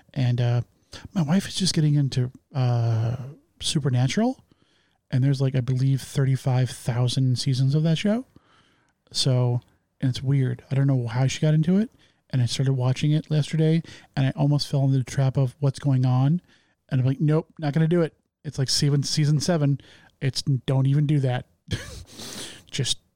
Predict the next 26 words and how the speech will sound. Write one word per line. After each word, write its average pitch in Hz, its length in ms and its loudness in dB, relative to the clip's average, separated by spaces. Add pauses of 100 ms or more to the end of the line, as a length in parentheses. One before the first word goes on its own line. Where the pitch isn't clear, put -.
just - 180 -4
put 156 100 -2
your 151 120 2
headphones 156 360 2
in, 165 160 4
go 135 120 2
watch, 135 480 0
go 139 160 -2
watch 143 280 0
something 156 220 2
else, 131 240 0
'cause 127 140 -2
that's, - 340 0
you're 139 140 0
gonna 127 160 2
ask 127 220 -2
too - 100 -4
many 147 120 4
questions. 180 480 -8 (440)
But 131 180 -2 (240)
love 175 240 0
me 180 60 2
some 160 180 -2
Jeff 165 160 0
Rosenstock. 156 720 2 (480)
Um, 123 380 0